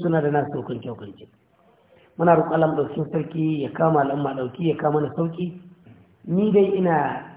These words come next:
da kyakkyawar fata ga Ubangiji cewa wannan ruwan da aka yi shekaran jiya, wanda duk tsawon shekaran na ba a irinsu ba, wanda suka gani kusan duk arewacin Najeriya,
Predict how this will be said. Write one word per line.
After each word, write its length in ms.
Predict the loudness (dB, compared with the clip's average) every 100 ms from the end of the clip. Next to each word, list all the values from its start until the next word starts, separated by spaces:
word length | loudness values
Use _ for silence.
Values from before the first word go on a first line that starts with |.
| -20 _ _ _ _
da 100 | -18
kyakkyawar 720 | -12 -12 -2 6 8 8 4 2
fata 320 | 0 2 0
ga 80 | 0
Ubangiji 500 | -2 -2 -2 -2 -6 -8
cewa 160 | -6
wannan 320 | 2 2 4 4
ruwan 260 | 4 4
da 100 | 0
aka 120 | -6
yi 60 | -10
shekaran 360 | -10 -8 -4 -4
jiya, 160 | -4 -8 -12 -20 _ -20 -20 -2
wanda 220 | 2 2
duk 140 | 0
tsawon 220 | 4 4 4
shekaran 260 | 0 2
na 80 | 2
ba 100 | 0
a 60 | -4
irinsu 460 | -2 -2 -2 -4
ba, 140 | -12 -14 -18 _ _ _ -4
wanda 240 | 0 0 -2
suka 160 | -6
gani 200 | 2 2
kusan 360 | 2 0 -2 2
duk 160 | 2 4
arewacin 460 | 6 8 6 4 0
Najeriya, 460 | 0 0 0 0